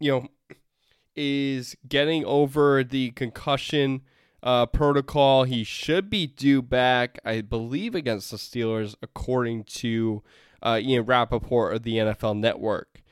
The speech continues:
But nonetheless, um, Minnesota will be a tough matchup for Miami.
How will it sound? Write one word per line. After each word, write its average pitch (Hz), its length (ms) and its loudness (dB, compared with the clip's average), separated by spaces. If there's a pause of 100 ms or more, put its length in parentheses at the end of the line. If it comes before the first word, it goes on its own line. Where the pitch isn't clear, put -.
(400)
But 156 160 2 (280)
nonetheless, 170 960 6
um, 127 420 4
Minnesota 175 920 4 (140)
will 151 160 6
be 175 180 2
a 175 60 6
tough 170 260 0
matchup 156 520 2
for 127 100 -2
Miami. 131 540 2